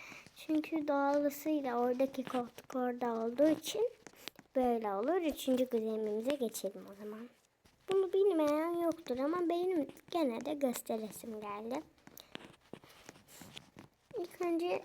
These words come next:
envanterimizden yatak alıyoruz. Burada iki tane gizem var. Bir tane göstereceğim. Bazılarınız bilmiyor olabilir.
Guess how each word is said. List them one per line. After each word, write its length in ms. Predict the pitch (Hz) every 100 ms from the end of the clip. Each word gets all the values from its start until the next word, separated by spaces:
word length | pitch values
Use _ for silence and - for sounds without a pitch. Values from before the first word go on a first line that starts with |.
| -
envanterimizden 1040 | 320 311 320 320 320 311 311 311 302 269
yatak 540 | 285 277 254 302 302 226
alıyoruz. 380 | 226 214 226 233 -
Burada 160 | 247 262
iki 260 | 233 -
tane 240 | 226 214 226
gizem 260 | 220 220
var. 220 | 214 226 247
Bir 240 | - -
tane 180 | 214 - - - 240 - 277 240 - - - -
göstereceğim. 840 | - 240 - 247 247 - 285 392 - - - - - - - - - - - - - - 330 330
Bazılarınız 800 | 330 330 330 339 359 349 311 277
bilmiyor 440 | 285 311 302 262
olabilir. 440 | 240 240 247 233